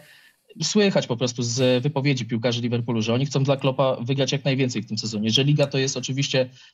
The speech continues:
cel numer jeden, ale w Lidze Europy to też byłoby takie piękne spięcie klamrą, gdyby się udało sięgnąć po trofeum, bo ten, przypomnijmy, pierwszy, jeszcze niepełny sezon pracy Jurgena Kloppa zakończył się awansem do finału w Bazylei. Wtedy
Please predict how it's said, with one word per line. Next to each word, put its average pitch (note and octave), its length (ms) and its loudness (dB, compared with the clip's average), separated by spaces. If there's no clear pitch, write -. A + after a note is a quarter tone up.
cel D3 220 2
numer C#3 220 4
jeden, C#3 280 2
ale C3 220 2
w B2+ 60 -4
Lidze C3+ 220 0
Europy C3+ 360 -2
to C3+ 120 -4
też D3+ 180 2
byłoby A#2 280 0
takie A2+ 220 -2
piękne B2+ 400 0
spięcie B2 320 -2
klamrą, B2 420 2
gdyby G#2 200 -4
się A#2 120 -2
udało A#2 280 0
sięgnąć A#2 380 0
po A#2 280 0
trofeum, B2+ 420 2
bo C3 100 0
ten, B2+ 320 0
przypomnijmy, C3 520 0
pierwszy, C#3 340 0
jeszcze C3+ 200 0
niepełny C3+ 400 2
sezon B2 300 -2
pracy B2 240 0
Jurgena B2 300 0
Kloppa B2 360 0
zakończył C3 400 0
się C#3+ 120 2
awansem C#3+ 320 2
do D3+ 100 2
finału D#3+ 420 4
w - 20 -4
Bazylei. A2+ 420 0
Wtedy A2+ 280 -2